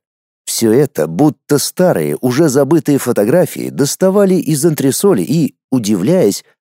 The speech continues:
восстанавливали в памяти давно известные факты биографии, только в моём случае навыки и знания.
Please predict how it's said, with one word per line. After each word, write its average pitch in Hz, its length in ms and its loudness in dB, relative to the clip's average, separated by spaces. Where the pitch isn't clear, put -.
восстанавливали 151 920 2
в - 160 -4
памяти 180 540 0
давно 110 460 0
известные 139 540 0
факты 151 480 -2
биографии, 156 880 -2
только 117 440 2
в 101 60 -2
моём 117 340 2
случае 73 560 -2
навыки 98 840 -2
и 123 120 0
знания. 120 640 -2